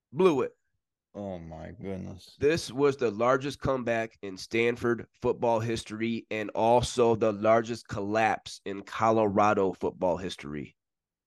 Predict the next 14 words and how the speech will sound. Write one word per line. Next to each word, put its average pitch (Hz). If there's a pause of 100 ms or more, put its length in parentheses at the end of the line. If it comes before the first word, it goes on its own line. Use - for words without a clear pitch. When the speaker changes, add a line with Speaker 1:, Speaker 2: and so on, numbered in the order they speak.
(180)
Speaker 2:
Wow. 80 (400)
Speaker 1:
The 78
start 104
of 104
the 104
game. 90 (600)
I -
want 92
to -
introduce 98
everybody 95 (760)
to -
Alec 110 (560)
Ayomanor. 104